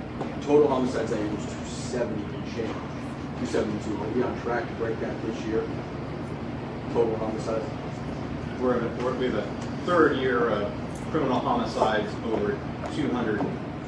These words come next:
Speaker 2: forty, yes.
Speaker 1: Um, and then fourth, you said you must get serious about getting violent offenders. Um, hold on one second. It was a lifetime ago that we were solving rate up to eighty percent.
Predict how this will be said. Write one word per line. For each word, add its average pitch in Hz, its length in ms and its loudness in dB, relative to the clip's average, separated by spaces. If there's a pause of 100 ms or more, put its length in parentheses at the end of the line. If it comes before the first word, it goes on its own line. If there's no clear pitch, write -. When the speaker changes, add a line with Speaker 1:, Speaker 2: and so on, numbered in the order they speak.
Speaker 2:
forty, 104 240 0 (400)
yes. - 340 -4 (920)
Speaker 1:
Um, 135 320 10
and 139 140 8
then 147 200 8
fourth, 156 280 8
you 135 60 0
said 135 180 2
you 135 60 2
must 139 200 4
get 143 120 2
serious 127 300 2
about 120 200 2
getting 120 160 0
violent 117 360 2
offenders. 120 280 -2 (800)
Um, 107 400 0 (1080)
hold 120 120 2
on - 80 0 (120)
one - 160 -4
second. - 280 -2
It 110 60 0
was 113 100 0
a 117 40 0
lifetime 117 420 2
ago 110 200 0
that 110 300 -2
we 92 60 0
were 110 200 0
solving 123 440 2
rate 113 180 2
up 113 80 2
to - 120 -4
eighty - 200 -2 (120)
percent. - 260 0